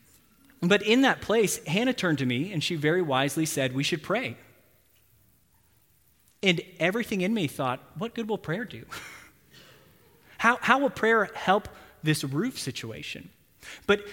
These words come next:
it's very interesting to me, Jesus is in a situation where his heart is breaking on behalf of these people who have very real afflictions, and his first thought is, "We should pray. We should pray about this,"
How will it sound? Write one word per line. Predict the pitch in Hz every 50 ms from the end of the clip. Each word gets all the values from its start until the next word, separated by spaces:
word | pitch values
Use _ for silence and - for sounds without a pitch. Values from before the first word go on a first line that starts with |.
| - - -
it's | 202 165 -
very | 160 143 185 226 269 240 208
interesting | 208 - 240 - - 202
to | 185 170
me, | 147
Jesus | 131 120 175 240 285 254 202 156 -
is | 175 151
in | 165 156
a | 143
situation | - - 156 - - 139 131 127 - 165
where | 151 147 135
his | 147 139
heart | - - - - 196 233 247 226
is | 180 143
breaking | 135 - - 139 147 180 160 156 143 127
on | 123 127
behalf | 123 127 123 - - 156 175 175
of | - 175
these | 156 147 135 -
people | - 175 160 - 147 135
who | 139
have | 143 165 175 156 131 131
very | 127 151 220 277 294 262
real | 165 127 127 135 165 214 247 233 220
afflictions, | 165 147 - - 202 190 - - 165 147 143
and | - 160 147
his | 147 131 -
first | - - - 180 208 214 - -
thought | - 143 127 127 - - - - - - -
is, | 165 160 151 - - - - - - -
"We | 143 156
should | 156 202 190 -
pray. | - 220 262 262 113 113 - - - - - - - - - - - - - - _ _ - - - -
We | 180 190
should | - 247 208 -
pray | - - 214 247 294
about | 269 170 135 113 107 - -
this," | - 104 - - - -